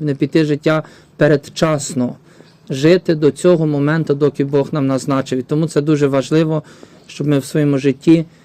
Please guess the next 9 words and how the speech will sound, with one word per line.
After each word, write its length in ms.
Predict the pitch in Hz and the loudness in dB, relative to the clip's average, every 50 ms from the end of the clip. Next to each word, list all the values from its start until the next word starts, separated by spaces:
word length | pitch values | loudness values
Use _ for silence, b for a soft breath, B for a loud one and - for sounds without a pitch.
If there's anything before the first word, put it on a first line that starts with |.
| b b _ | b b _
відчули 560 | 139 143 156 160 - - - 202 185 151 135 | 2 2 2 2 0 2 4 4 6 6 4
цю 180 | 123 - 123 120 | 0 0 -2 0
любов, 400 | 123 123 123 127 123 120 113 127 | 0 0 0 0 0 0 0 0
дарували 500 | 127 143 143 160 160 175 170 160 147 139 | 0 2 2 2 2 2 0 2 0 -2
цю 140 | 135 - 147 | 0 0 0
любов 300 | 139 135 135 139 135 131 | 0 2 0 0 0 0
один 260 | 135 131 127 135 135 | 0 0 0 -2 0
другому, 420 | 135 143 135 123 120 120 120 - - | 0 0 0 0 0 -2 -4 -8 -4
підтримку. 680 | - 147 147 _ - 156 143 123 117 120 - - 113 | -4 -6 -2 _ 2 4 4 2 0 -4 -6 -8 -8